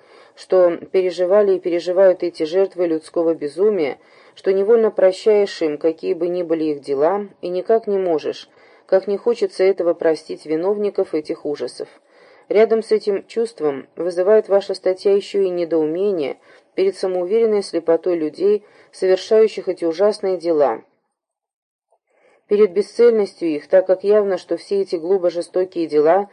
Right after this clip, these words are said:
производят, как вы прекрасно показываете это, обратное предполагаемой цели действия. Кроме всех этих чувств, статья ваша не может не вызывать еще другого чувства,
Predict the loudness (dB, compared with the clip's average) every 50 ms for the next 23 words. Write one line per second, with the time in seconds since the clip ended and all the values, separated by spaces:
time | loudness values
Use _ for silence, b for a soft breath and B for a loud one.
0 | b b b b b b 0 0 2 2 2 4 4 4 4 2 0 0 0 0
1 | 0 -2 -4 -4 -4 -6 0 2 4 4 4 2 -2 -4 -2 -2 -2 2 2 2
2 | 2 2 0 -2 -2 -2 -4 -4 -4 -2 0 0 0 0 0 -2 0 2 2 4
3 | 2 2 0 -2 -2 -2 -2 -2 -4 -2 0 2 2 2 4 4 4 2 2 2
4 | -2 -4 -4 -2 -2 -2 -2 -4 -8 -8 -8 -8 -8 -10 -12 -12 -12 -12 -12 -12
5 | b b b b b b b b b -2 0 0 0 -2 -2 0 0 2 2 2
6 | 0 0 -4 -6 -6 -8 -8 -8 -8 -8 -12 -20 -20 -14 -4 0 0 0 2 2
7 | 2 2 4 4 2 2 -2 -6 -4 -4 -2 -2 -4 -4 -4 -4 -4 -4 -2 0
8 | 2 2 4 4 2 0 -6 -8 -6 -6 -6 -4 -4 -4 -2 0 0 0 0 -2
9 | -2 -4 -6 -6 -6 -6 -6 -6 -6 -6